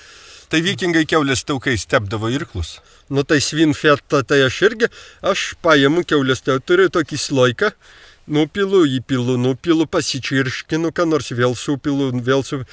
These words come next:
Speaker 2: o po to labai tinka ant duonos tepti toksai.
Speaker 1: Jo,
Speaker 2: Čia,
Speaker 1: jo.
Speaker 2: čia, nu, le-, lenkų čia yra toks, žiūrėk, man atrodo, vadinasi nacionalinis patiekalas.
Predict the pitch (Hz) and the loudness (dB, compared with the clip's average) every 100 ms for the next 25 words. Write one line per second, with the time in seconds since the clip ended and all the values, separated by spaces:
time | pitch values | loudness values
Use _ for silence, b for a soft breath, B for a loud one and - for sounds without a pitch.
0 | B B - 143 233 262 247 254 262 269 | B B -2 2 4 6 6 6 4 2
1 | 269 269 285 254 247 247 240 - 240 - | -4 0 0 4 4 4 -2 -2 -4 -4
2 | 214 185 - - 156 - _ _ _ _ | -8 -6 -6 -4 -4 -6 _ _ _ _
3 | 92 104 139 123 107 104 92 _ - - | -6 0 2 2 2 -4 -10 _ -10 0
4 | 170 - 175 156 170 165 196 170 196 226 | 0 6 4 6 4 6 6 6 6 4
5 | 202 165 170 143 131 123 - 127 - 170 | 2 -4 0 2 4 4 2 -8 -8 -6
6 | 123 254 226 - 143 123 117 127 120 120 | -2 2 2 4 2 2 0 -2 -2 0
7 | 135 175 202 196 - 190 190 - 226 220 | 0 2 2 2 0 0 0 2 2 2
8 | 226 220 - 214 - 190 202 143 - | -2 -8 -6 -4 -2 -2 -2 -4 -8